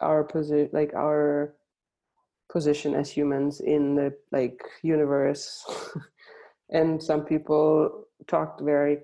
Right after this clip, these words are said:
strongly about emotion, like, different kind of emotions that are easier or more challenging to be, be with or deal with or show. Um,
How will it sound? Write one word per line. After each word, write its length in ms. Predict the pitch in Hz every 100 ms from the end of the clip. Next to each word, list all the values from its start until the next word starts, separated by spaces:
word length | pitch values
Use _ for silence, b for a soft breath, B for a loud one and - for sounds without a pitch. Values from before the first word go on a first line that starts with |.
| _
strongly 560 | - - 151 151 147 143
about 460 | 139 139 143 - - _ _ -
emotion, 760 | 147 175 226 226 214 185 180
like, 220 | 170 147 156
different 320 | 156 147 147
kind 160 | 139
of 100 | 139
emotions 440 | 139 165 170 151 156
that 140 | 143
are 100 | 143 -
easier 460 | 160 151 143 143
or 60 | 143
more 200 | 143 147
challenging 640 | - 143 147 139 143 143 143
to 280 | 143 143 147 _ _ _ _ _ _ _ -
be, 320 | 156 156 151 - _ -
be 200 | 160 160
with 300 | 151 147 147
or 100 | 139
deal 260 | 139 147 139
with 240 | 139 135
or 200 | - -
show. 600 | 143 - 143 143 139 135 - _ _ _ _ _ _ _ _ - _ -
Um, 640 | 151 143 139 135 135 135